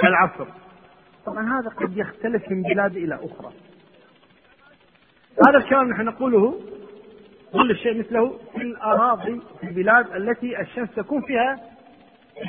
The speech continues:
قبل ساعة، في وسط الساعة. عندنا ما تصير في الكويت. لأن، لأنها تكون في الديار الاستوائية، تكون الشمس فعلًا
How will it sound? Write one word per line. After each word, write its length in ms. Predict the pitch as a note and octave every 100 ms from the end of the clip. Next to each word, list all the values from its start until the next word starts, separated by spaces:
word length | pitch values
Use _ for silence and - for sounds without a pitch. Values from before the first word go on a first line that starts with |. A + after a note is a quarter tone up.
| F#3
قبل 180 | G3+ F#3
ساعة، 160 | F#3+
في 80 | F#3
وسط 140 | G3
الساعة. 180 | F3 E3 -
عندنا 300 | A#3 C4 A#3+
ما 140 | A#3+
تصير 240 | - - C3+
في 120 | -
الكويت. 280 | C#3+ - - - _ _ _ _ _ _ _ _ _ _ _ _ _ -
لأن، 240 | F#3 G3+ G3 - - -
لأنها 360 | F3 G3+ A#3 B3+
تكون 200 | - A#3+
في 120 | A#3
الديار 300 | F#3 G#3+ A#3
الاستوائية، 720 | G3 - G3 G3 G#3 D#3 B2 - - - - - - - -
تكون 180 | F#3 A3+
الشمس 260 | - A#3
فعلًا 460 | - A3+ G#3+ A3+